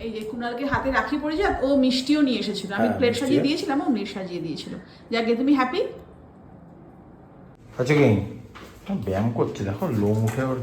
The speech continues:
Speaker 2: কি অবস্থা।
Speaker 1: কি ঘুম ঘুমিয়েছে এই দুপুরবেলা। কাজ করছিলাম, কাজ করতে করতে এত ঘুম পেয়ে যায়, চোখটা বন্ধ হয়ে আসছে, শুয়েছি, ঘুমিয়ে গেছি। ঘুমিয়ে তো গেছি, আর এখন বাজে হচ্ছে সাড়ে পাঁচটা, ছুটি দিয়েছিলাম রাখির জন্য। এমনিতেও দুজন আসতো না, রাখিতে ওদের উৎসব আছে।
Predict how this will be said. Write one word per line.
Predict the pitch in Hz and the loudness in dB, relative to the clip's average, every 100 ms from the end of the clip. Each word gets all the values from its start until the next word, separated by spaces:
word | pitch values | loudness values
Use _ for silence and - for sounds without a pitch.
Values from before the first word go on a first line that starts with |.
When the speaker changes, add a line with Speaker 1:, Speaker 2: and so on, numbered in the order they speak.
| 131 | -4
Speaker 2:
কি | 135 | -2
অবস্থা। | 123 107 - - - - | -2 -6 -10 -16 -18 -14
Speaker 1:
কি | - 202 | -10 -8
ঘুম | 220 277 208 | -8 -8 -6
ঘুমিয়েছে | 208 214 233 254 | -4 -4 -6 -8
এই | 240 226 | -8 -8
দুপুরবেলা। | 202 196 202 196 - - - - 85 - - - - - - | -8 -6 -2 -2 -4 -8 -6 -6 -6 -10 -14 -16 -16 -20 -14
কাজ | - 196 | -8 -8
করছিলাম, | - 226 - 269 285 | -8 -10 -10 -10 -8
কাজ | 240 - | -8 -10
করতে | 233 233 | -14 -12
করতে | 269 269 269 | -12 -8 -10
এত | - 269 262 | -6 -6 -6
ঘুম | 226 226 | -8 -4
পেয়ে | 262 262 | -2 -2
যায়, | 269 | -4
চোখটা | 262 220 - | -6 -12 -10
বন্ধ | 226 202 220 | -6 -6 -4
হয়ে | 269 269 | -2 -2
আসছে, | 254 - 269 | -4 -10 -12
শুয়েছি, | - - 480 285 | -12 -12 -12 -12
ঘুমিয়ে | 226 226 247 226 | -10 -6 -4 -4
গেছি। | 190 - - - - - - - - - 220 - | -4 -8 -14 -18 -20 -20 -20 -20 -18 -16 -16 -16
ঘুমিয়ে | 214 247 285 | -12 -6 -4
তো | 285 | -4
গেছি, | 302 302 311 330 | -4 -4 -2 -2
আর | 247 | -2
এখন | 240 254 254 | -4 -6 -6
বাজে | 247 269 | -2 -2
হচ্ছে | 269 | -4
সাড়ে | - 254 | -8 -8
পাঁচটা, | 262 262 262 | -8 -6 -8
ছুটি | 254 254 262 | -8 -12 -12
দিয়েছিলাম | 254 254 240 226 | -12 -12 -10 -8
রাখির | 202 240 208 | -8 -8 -10
জন্য। | 214 208 | -8 -6
এমনিতেও | 294 233 233 311 | -6 -8 -8 -8
দুজন | 349 262 262 | -6 -6 -6
আসতো | 247 214 - 226 | -6 -8 -12 -12
না, | 214 214 | -12 -12
রাখিতে | 185 208 208 208 | -10 -8 -6 -4
ওদের | 202 202 | -2 -2
উৎসব | 196 - 220 190 | -4 -10 -10 -10
আছে। | 180 | -12